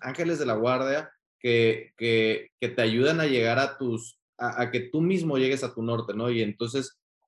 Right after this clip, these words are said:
eso, eso es increíble porque la verdad, digo, eh, eh, quizá Kakai te conoce desde un Mexicali antes, pero yo siempre te he conocido el lado humano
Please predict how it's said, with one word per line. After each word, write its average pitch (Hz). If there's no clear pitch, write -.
eso, 127
eso 139
es 151
increíble 123
porque 107
la 117
verdad, 123
digo, 135
eh, 117
eh, 110
quizá 120
Kakai 131
te 127
conoce 117
desde 110
un 127
Mexicali 123
antes, 113
pero 123
yo 127
siempre 139
te 139
he 123
conocido 127
el 131
lado 127
humano 127